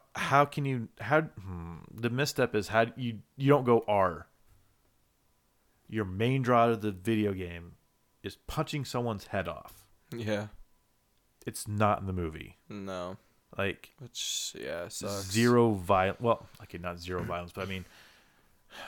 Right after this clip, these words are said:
Speaker 2: The
Speaker 1: there's
Speaker 2: action sequences are just lame, though.
Speaker 1: The which ones? The
Speaker 2: The action sequences, like, most of them are just lame. Like, there's nothing,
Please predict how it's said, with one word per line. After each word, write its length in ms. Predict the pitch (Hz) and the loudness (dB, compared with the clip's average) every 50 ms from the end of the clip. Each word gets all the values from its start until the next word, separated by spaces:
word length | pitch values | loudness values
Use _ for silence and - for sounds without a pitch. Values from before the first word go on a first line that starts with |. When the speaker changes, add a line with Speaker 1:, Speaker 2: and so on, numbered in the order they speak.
| - - | -8 -2
Speaker 2:
The 80 | - 139 | 2 4
Speaker 1:
there's 160 | 151 170 - | 4 4 4
Speaker 2:
action 140 | - 180 170 | 2 0 0
sequences 560 | - - 170 160 165 165 160 - 160 151 147 | 0 0 0 0 0 -2 -2 -2 -4 -2 -2
are 80 | 147 | -2
just 220 | 139 135 139 127 123 | -2 -2 -2 -2 -2
lame, 640 | 104 104 104 104 104 107 110 117 123 120 107 85 | -4 -4 -4 -4 -4 -4 -4 -4 -6 -6 -6 -6
though. 400 | 76 67 69 67 80 92 101 120 - _ _ - | -6 -6 -6 -6 -8 -8 -10 -10 -12 _ _ -6
Speaker 1:
The 120 | 107 101 | -4 -2
which 260 | 90 92 90 - - | -2 -2 -2 -4 -4
ones? 260 | 98 98 104 110 107 95 | -6 -6 -6 -6 -6 -6
The 140 | 90 85 | -4 -2
Speaker 2:
The 120 | 87 110 107 | 0 0 0
action 440 | 92 113 113 123 131 - - 110 101 | 2 2 2 2 0 -2 -4 -4 -4
sequences, 720 | - - 107 95 87 - 104 104 98 - - 85 87 90 | -4 -6 -6 -8 -8 -8 -8 -10 -8 -8 -8 -8 -6 -6
like, 100 | 98 82 | -8 -8
most 260 | 90 92 98 113 - | -6 -8 -8 -8 -6
of 60 | 120 | -6
them 80 | 117 120 | -6 -6
are 40 | 120 | -6
just 140 | 120 120 120 | -6 -6 -8
lame. 600 | 95 85 87 92 104 110 107 98 90 92 110 113 _ _ - | -8 -6 -6 -6 -4 -4 -6 -6 -6 -8 -10 -14 _ _ -16
Like, 120 | 104 104 | -14 -10
there's 180 | - 104 104 104 | -8 -8 -8 -6
nothing, 520 | 104 104 107 - - 107 107 104 104 101 | -6 -6 -6 -6 -6 -6 -6 -6 -8 -10